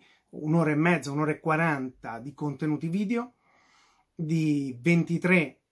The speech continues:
video lezioni in cui scopriamo il modello in ogni dettaglio, eh, in cui forniamo anche materiali didattici in P D F stampabili e lo Speech Project System, quindi questo foglio che va stampato fronte retro in doppia versione, tra l'altro, in versione bianca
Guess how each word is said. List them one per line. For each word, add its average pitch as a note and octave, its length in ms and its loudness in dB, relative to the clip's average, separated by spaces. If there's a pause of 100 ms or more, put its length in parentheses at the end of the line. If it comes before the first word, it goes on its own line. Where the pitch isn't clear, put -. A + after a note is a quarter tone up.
(160)
video D#3 360 0
lezioni D3+ 840 0
in B2+ 140 -10
cui E3 260 0
scopriamo C#3+ 720 0
il C#3 60 -4
modello D3 440 0
in C#3 80 -4
ogni D3+ 400 -2
dettaglio, A3 760 -4 (420)
eh, - 240 -12
in E3+ 140 2
cui F#3+ 160 6
forniamo D#3+ 420 2
anche C#3+ 180 -4
materiali D3 520 -2
didattici C#3+ 540 -4
in B2+ 60 -10
P D3 120 -6
D D3 180 -2
F D3+ 140 -10
stampabili G#3 760 -4 (240)
e G3 200 -2
lo D3+ 100 -2
Speech - 380 -2
Project D#3+ 400 -2
System, A3+ 560 0
quindi C#3+ 240 -2
questo C#3 260 -8
foglio D#3 300 0
che A#2+ 100 -8
va B2+ 140 -10
stampato D3+ 460 -4
fronte F#3 320 -6
retro A3 400 -6
in D#3+ 100 0
doppia D3+ 260 -2
versione, C3 480 -4
tra A#2 160 -14
l'altro, G#2 340 -16 (260)
in D3 80 -8
versione D3+ 380 0
bianca F#3+ 640 -2